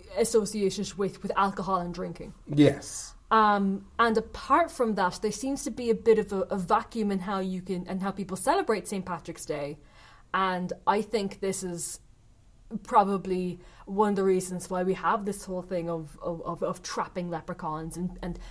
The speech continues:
Speaker 1: families and classrooms in, not really in Ireland, more really in, in places like North America,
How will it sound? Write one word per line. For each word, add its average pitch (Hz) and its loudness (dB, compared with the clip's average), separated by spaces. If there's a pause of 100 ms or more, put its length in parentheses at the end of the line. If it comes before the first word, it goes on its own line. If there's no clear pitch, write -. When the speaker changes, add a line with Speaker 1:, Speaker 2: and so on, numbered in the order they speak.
(100)
Speaker 1:
families 214 2
and 180 -4
classrooms 185 -2
in, 175 -2 (580)
not 247 2
really 277 0
in 262 4
Ireland, 311 2 (120)
more 254 2 (340)
really 254 0
in, 233 2
in 214 0
places 220 -4
like 208 -2
North 220 -2
America, 226 2